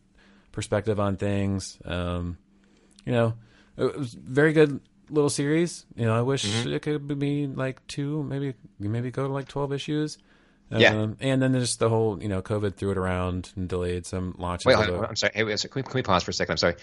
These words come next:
Speaker 2: Hey, man, I'm recording my podcast. What do you need? Okay. Did the guy come?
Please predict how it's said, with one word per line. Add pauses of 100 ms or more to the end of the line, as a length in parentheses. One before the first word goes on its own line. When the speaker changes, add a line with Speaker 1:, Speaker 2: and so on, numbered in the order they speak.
(100)
Speaker 2:
Hey,
man,
I'm
recording
my
podcast. (600)
What
do
you
need? (560)
Okay. (840)
Did
the
guy
come?